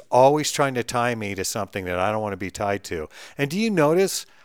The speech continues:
You gotta go in your phone. You got an Android phone. I don't want, I don't want Google Gmail tracking me. It's just a fucking email account.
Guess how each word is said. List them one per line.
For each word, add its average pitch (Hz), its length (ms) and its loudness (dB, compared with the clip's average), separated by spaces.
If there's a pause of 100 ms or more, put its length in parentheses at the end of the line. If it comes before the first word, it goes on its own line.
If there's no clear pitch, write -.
(280)
You 185 140 -6
gotta 233 220 6
go 156 260 6
in 160 100 -2
your 113 140 4
phone. 120 480 2
You 127 80 -4
got 160 160 2
an 117 100 0
Android 127 480 2
phone. 139 340 -2 (120)
I 165 100 2
don't 208 220 -2
want, 120 480 -2 (800)
I 131 80 -6
don't 185 180 -2
want 185 220 -6
Google 127 500 0 (880)
Gmail 127 540 0
tracking 101 540 -2
me. 90 320 -8
It's - 240 2
just 202 180 -2
a 156 80 0
fucking 160 420 2
email 165 460 2
account. 101 520 2